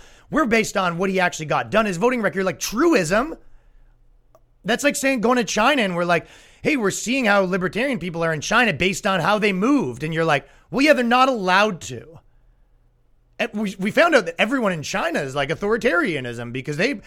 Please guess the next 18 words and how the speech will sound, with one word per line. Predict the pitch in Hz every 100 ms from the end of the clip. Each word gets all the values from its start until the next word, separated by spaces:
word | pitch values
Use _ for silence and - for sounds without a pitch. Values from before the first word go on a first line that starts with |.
| - 175
well, | 277
yeah, | 311
based | 226 196 247 254
on | 233
what | 196
they | 226
do. | 160 170 208 127 - - -
Is | -
this | 185 180
based | 233 202
on | 233
your, | 208 -
what | - 208
you | 180
think, | 160 - - 196 320 - - - - - _ _ _
what | 170 175 226
you | 214 202
are, | 160 160 226 320